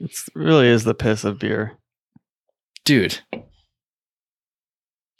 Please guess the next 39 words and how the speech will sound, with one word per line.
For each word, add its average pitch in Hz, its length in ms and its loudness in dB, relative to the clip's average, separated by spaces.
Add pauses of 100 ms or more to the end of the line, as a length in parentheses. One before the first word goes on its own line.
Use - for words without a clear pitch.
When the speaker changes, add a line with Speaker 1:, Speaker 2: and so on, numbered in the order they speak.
(240)
Speaker 2:
I 160 80 0
mean, 208 160 0
I'm 285 240 -2
with 220 240 2
you 135 80 2
with 113 160 0
the 113 100 -2
Busch 117 300 -2
Light. 90 300 -4 (100)
I 127 140 -2
can, 170 240 -2
I 123 160 -2
can 147 240 -2
do 117 180 0
that. 92 180 -4
But, 120 100 0
like, 123 160 2
Speaker 1:
Yeah. 123 100 0
Speaker 2:
I 123 40 -2
had 139 280 -2
Bud 135 180 -2
Lights 147 200 2
Speaker 1:
Actually - 240 0
Speaker 2:
last - 120 0
time 160 140 0
we 160 80 2
live 147 260 -2
streamed, 156 340 -2
and 107 160 -2
I 110 100 0
had 113 120 0
a 90 80 -4
pounding 147 480 -2
headache. 143 300 0
I 139 40 2
had 117 140 -2
two 156 240 2
of 117 100 -2
'em. - 200 -8